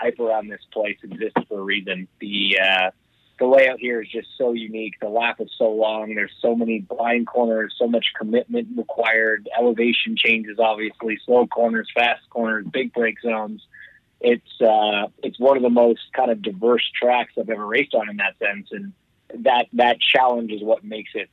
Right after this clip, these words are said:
so much fun. You know, I think anytime you go to a racetrack that really challenges you, that's what people love. The, the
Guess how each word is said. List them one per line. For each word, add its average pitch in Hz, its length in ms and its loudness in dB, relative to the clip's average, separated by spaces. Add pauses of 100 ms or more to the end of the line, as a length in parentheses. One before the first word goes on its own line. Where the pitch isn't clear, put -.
so 113 120 -2
much 107 160 -10 (100)
fun. 95 300 -8
You 104 120 -8
know, 104 80 -4
I 101 40 -8
think 107 160 -6
anytime 113 320 -4
you 101 100 -6
go 110 100 -4
to 107 100 -6
a - 20 -10
racetrack 104 500 0
that 98 140 -4
really 101 200 -6
challenges 110 540 0
you, 98 300 0 (440)
that's 117 280 2
what 104 180 0
people 101 340 -6
love. 104 360 0
The, 101 240 0 (100)
the - 80 -10